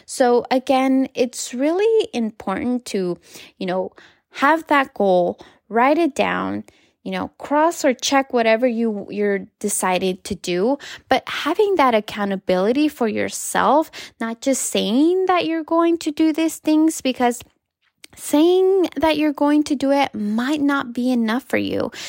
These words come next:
to get back on track to doing that. And so when we talk about all of these things,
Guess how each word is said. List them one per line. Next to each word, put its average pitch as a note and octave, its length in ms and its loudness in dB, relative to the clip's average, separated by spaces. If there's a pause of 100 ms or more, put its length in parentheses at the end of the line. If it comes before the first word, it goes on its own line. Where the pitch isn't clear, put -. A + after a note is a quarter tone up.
(160)
to - 100 0
get A#3 320 0 (200)
back A3 380 0
on G#3+ 260 -2
track G3 540 0 (300)
to - 140 -4
doing F#3+ 420 -2
that. - 320 -10 (400)
And A#3+ 160 2
so B3 380 2 (240)
when C4 160 4
we C#4+ 100 4
talk D4 340 -2
about G#3 480 2 (800)
all A3+ 220 4
of B3 160 0
these G3+ 300 -6
things, F#3+ 520 -6